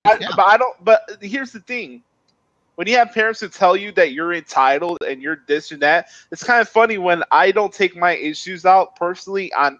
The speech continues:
Speaker 2: her. That's, that's, uh, that, and, but I'm the, I'm the bad person here. I'm the one at fault here. I'm the one that causes all the problems. I'm the root of all her problems. I don't take out my issues out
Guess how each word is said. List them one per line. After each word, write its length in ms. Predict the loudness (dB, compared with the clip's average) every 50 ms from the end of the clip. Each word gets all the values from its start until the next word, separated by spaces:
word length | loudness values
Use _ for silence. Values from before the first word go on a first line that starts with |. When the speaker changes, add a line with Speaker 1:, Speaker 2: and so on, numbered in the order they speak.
| _ -6
Speaker 2:
her. 280 | -6 -6 -6 -10 -14 _ _ _ _ _ _ _ _ _
That's, 260 | -2 -2 -2 -4 _ _ _ _ _ _ _ _ _
that's, 320 | -2 -2 -2 -2 -6 -20
uh, 240 | -20 -18 -16 -16 -12
that, 140 | -10 -10 -10 -12 _ _ _ _ _ _ _ _ -6
and, 380 | -4 -4 -4 -4 -6 -6 -2 2
but 160 | 4 4 6
I'm 180 | 6 4 4 2
the, 180 | 0 0 2
I'm 160 | 2 2 2 2
the 100 | -2 -2
bad 420 | 0 2 4 4 4 2 0 -6 _ _
person 400 | _ -4 -4 -4 -4 -6 -10 -20
here. 280 | -16 -14 -12 -12 -12 -6 -2
I'm 200 | 0 0 0 0
the 80 | -2 -4
one 240 | -4 -4 -2 0 0
at 140 | 0 -2 -2
fault 280 | 0 2 2 2 2 0
here. 200 | -2 -6 -6 -4 0
I'm 220 | 2 2 2 0
the 80 | -2 -4
one 180 | -2 -2 0 0
that 140 | 0 -2 -2
causes 380 | 0 0 0 0 0 0 0
all 140 | 0 0 0
the 60 | -2
problems. 380 | -4 _ 0 0 0 0 0 -2
I'm 180 | 0 0 0 0
the 60 | -2
root 220 | -4 -4 -4 -4 -4
of 100 | -8 -8 _
all 360 | -2 2 4 4 6 4 4
her 180 | 0 -4 -10 -8
problems. 800 | _ 0 2 4 4 2 0 -4 -14 -18 -18 _ _ _ _ _ _ _ _ _ _ _ _ _ _ 0
I 160 | 2 2 4
don't 160 | 2 0 -2
take 220 | -4 -6 -2 0
out 120 | 2 2 2
my 140 | 2 -2 -4
issues 400 | -4 -8 -10 -12 -12 -6 -2 2
out 180 | 2 2 2